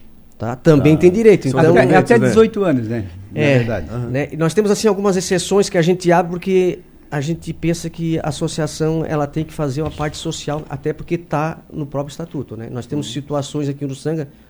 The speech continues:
Speaker 1: acho que é uns dois ou três casos de, de casais e famílias que têm pessoas, que têm filhos especiais, acima de dezoito anos. Essas pessoas, essas, essas pessoas que têm esse problema,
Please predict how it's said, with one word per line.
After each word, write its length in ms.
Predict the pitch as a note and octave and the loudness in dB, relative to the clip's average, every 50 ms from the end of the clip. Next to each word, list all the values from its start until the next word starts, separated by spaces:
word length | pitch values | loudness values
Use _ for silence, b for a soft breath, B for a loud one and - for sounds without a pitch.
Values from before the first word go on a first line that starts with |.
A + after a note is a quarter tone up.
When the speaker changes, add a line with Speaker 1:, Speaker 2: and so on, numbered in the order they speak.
| b b | b b
Speaker 1:
acho 140 | - C3 - | -20 -14 -10
que 40 | D#3 | -6
é 20 | C#3+ | -4
uns 120 | C3 A#2+ | -4 -4
dois 200 | A#2 C#3 D3+ C3+ | -2 -2 -2 -2
ou 60 | C3+ B2 | -2 -2
três 240 | B2 C3+ C#3+ C#3 | -4 -4 -6 -6
casos 380 | - - C3+ C#3+ D3+ D3+ E3+ D#3+ | -6 -6 -6 -6 -4 -6 -6 -6
de, 240 | D#3+ D#3 D#3 D3+ D3+ D#3 b b b b b b b b | -6 -4 -4 -6 -6 -10 b b b b b b b b
de 120 | B2+ C3+ | -12 -10
casais 480 | C3 - C3+ C3 A#2 B2+ C3 C#3+ D#3 D3 | -6 -6 -4 -4 -4 -2 -2 -2 -2 -4
e 40 | D3 | -6
famílias 380 | D3 C#3+ C3+ C3 C#3 D#3 D3 | -6 -6 -4 -4 -4 -4 -6
que 100 | - - | -8 -10
têm 200 | C#3 - D#3 D3+ | -8 -8 -8 -6
pessoas, 560 | C#3+ D3 D3 C#3+ - - D3+ D3+ D#3 C#3+ C#3+ - | -6 -6 -8 -6 -6 -6 -6 -4 -6 -6 -8 -12
que 80 | - | -12
têm 180 | - - D3 C#3+ | -8 -4 -4 -4
filhos 520 | C#3 - - E3+ F3 D3+ C#3 - - - - b b b b b b b b | -4 -4 -4 -4 -2 -2 -4 -6 -8 -12 -18 b b b b b b b b
especiais, 720 | - - - - D3+ D3 - - C3+ A2+ G#2+ G2+ - - - _ - _ _ b b b b b b _ | -18 -12 -8 -6 -6 -6 -6 -4 -4 -4 -6 -6 -10 -16 -20 _ -20 _ _ b b b b b b _
acima 460 | - B2+ - - - D#3 D#3+ D#3+ D#3+ | -8 -8 -8 -6 -4 -2 -2 0 0
de 100 | C#3+ D3+ | 0 -2
dezoito 460 | C#3 C#3 C3+ C3+ D#3 D3+ D3 - C3+ | -4 -4 -4 -6 -6 -6 -6 -6 -6
anos. 240 | B2+ A2+ G#2+ G2 - - | -8 -6 -8 -12 -14 -8
Essas 340 | - C3 C#3 C#3+ - D3+ - | -6 -4 -4 -4 -6 -10 -10
pessoas, 600 | - D3 C#3+ - - - C#3+ D3 D#3 D3+ - - - - - - - - - - - - - - | -8 -8 -8 -8 -6 -6 -4 -4 -4 -6 -8 -10 -12 -14 -14 -16 -16 -16 -18 -18 -18 -16 -12 -12
essas, 300 | A#2+ - - C3+ - - - | -10 -10 -10 -12 -14 -14 -12
essas 280 | - A#2+ - - - - | -12 -12 -10 -10 -12 -12
pessoas 640 | - - C3 A#2 - - D3 C#3 C3 A#2 B2+ - - b b b b b b b | -8 -8 -8 -8 -6 -6 -4 -4 -4 -6 -8 -14 -20 b b b b b b b
que 80 | b B2 | b -16
têm 220 | - - C3 C3+ | -8 -4 -4 -4
esse 140 | C3+ - - | -4 -4 -8
problema, 480 | - - C3 B2 A#2+ B2+ C#3 D3 D#3+ | -8 -6 -6 -4 -4 -4 -4 -4 -6